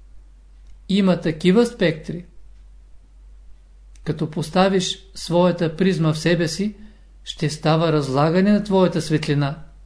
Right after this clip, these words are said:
на твоите лъчи, и ти ще правиш изчисления, за да видиш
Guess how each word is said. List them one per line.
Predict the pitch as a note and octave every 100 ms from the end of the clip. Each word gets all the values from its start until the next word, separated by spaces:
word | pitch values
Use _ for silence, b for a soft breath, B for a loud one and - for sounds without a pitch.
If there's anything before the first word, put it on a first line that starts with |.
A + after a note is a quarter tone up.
| - - -
на | D3+ D3+
твоите | E3+ F3+ F3+ F3+
лъчи, | E3 D#3 D#3 A3 G#3+ - - _ _ _ - - -
и | E3+ E3+
ти | A3+
ще | G#3+ F#3 E3+
правиш | F3 F#3 G#3+ - -
изчисления, | A3+ - - - F3+ G3+ F#3+ G3 G#3 - - - _ _ - - _ _ _ - C#3 -
за | - E3
да | F3+
видиш | F3+ A3+ G3+ F#3 -